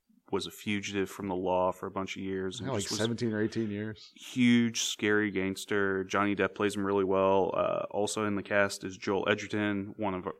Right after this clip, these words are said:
Speaker 1: the faves of our show,
Speaker 2: Mm-hmm.
Speaker 1: Kevin Bacon, Benedict Cumberbatch, and you really liked Peter Sarsgaard's performance in this film.
Speaker 2: Yeah, he was great in it.
Speaker 1: It didn't make either of our top ten lists, but I think we both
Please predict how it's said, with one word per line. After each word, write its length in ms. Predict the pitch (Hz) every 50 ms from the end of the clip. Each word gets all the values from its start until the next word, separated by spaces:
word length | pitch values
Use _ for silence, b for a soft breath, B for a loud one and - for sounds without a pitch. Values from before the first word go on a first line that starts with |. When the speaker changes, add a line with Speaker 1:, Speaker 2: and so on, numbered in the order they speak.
| - -
Speaker 1:
the 260 | - 50 - - - - _ _ - -
faves 400 | 98 98 95 98 98 95 - -
of 120 | 90 90
our 200 | 90 90 95 95
show, 580 | - - - 104 98 95 95 95 92 92 95 95
Speaker 2:
Mm-hmm. 120 | 98 95 90 B B B _
Speaker 1:
Kevin 240 | - 104 98 98 95
Bacon, 380 | 98 98 98 95 - 95 92 90
Benedict 440 | 98 98 98 92 87 80 - -
Cumberbatch, 640 | - 123 113 110 107 101 107 104 101 101 98 - - -
and 240 | 110 107 101 101 101
you 100 | 113 151
really 180 | 170 151 131 113
liked 280 | 101 104 104 104 - -
Peter 300 | - 117 107 104 98 92
Sarsgaard's 800 | - - 98 98 104 110 107 - - - - 80 - - - -
performance 640 | - - 92 - - - 87 87 90 87 - - -
in 100 | - -
this 160 | - - -
film. 360 | - - - 50 - 50 - - _
Speaker 2:
Yeah, 200 | - - 104 101
he 120 | 85 90 107
was 160 | 107 92 82
great 260 | - 80 87 101 95
in 180 | 85 78 80 82
it. 80 | - - - - - _ _ _ _ _ _
Speaker 1:
It 180 | - 117 107 -
didn't 320 | - 143 143 143 117 110
make 240 | 107 110 113 110 -
either 160 | 113 110 110 107
of 100 | 104 107
our 80 | 107 101
top 260 | - - 107 95 -
ten 240 | - 104 98 98 104
lists, 240 | 104 101 98 - -
but 120 | - 92
I 60 | 95 98
think 220 | - 120 104 -
we 60 | 110
both 340 | 101 104 104 104 95 - -